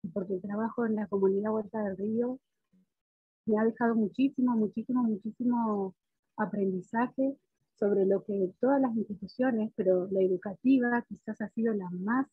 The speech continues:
la más presente en las humillaciones que han recibido las familias a lo largo de la historia en distintas generaciones.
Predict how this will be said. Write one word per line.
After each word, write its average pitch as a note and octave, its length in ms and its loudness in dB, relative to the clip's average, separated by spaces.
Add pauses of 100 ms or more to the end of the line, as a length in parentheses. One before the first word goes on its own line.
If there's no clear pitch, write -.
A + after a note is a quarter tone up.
(120)
la F#3 140 -8
más G#3+ 320 -2 (240)
presente A3 760 -4 (760)
en G3+ 100 0
las G3 120 -2
humillaciones G#3 840 2
que A#3+ 80 0
han G#3 420 0
recibido G#3 460 0
las A3 160 -2
familias G#3+ 500 0
a G#3+ 60 -2
lo G3 120 0
largo G3 300 0
de G3+ 80 0
la G3 60 -4
historia G#3+ 400 0
en G3 80 -2
distintas G3 400 -6
generaciones. F#3 600 -4